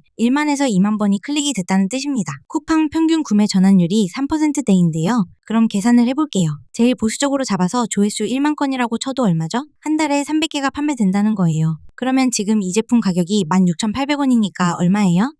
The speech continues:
여러분들이 이런 상품 하나 소싱하시면 한 달에 오백만 원을 벌 수 있는 겁니다.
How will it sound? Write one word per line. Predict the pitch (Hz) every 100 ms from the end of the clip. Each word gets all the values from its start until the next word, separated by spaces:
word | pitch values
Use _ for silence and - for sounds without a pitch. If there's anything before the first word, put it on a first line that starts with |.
| _
여러분들이 | 214 254 277 269 247
이런 | 190 196
상품 | 233 262 285
하나 | 277 254
소싱하시면 | 240 277 285 233 180 220 214 151 _
한 | 302
달에 | 311 294
오백만 | 202 202 214 202
원을 | 190 190
벌 | 185
수 | 170 -
있는 | 170 196
겁니다. | 208 170 151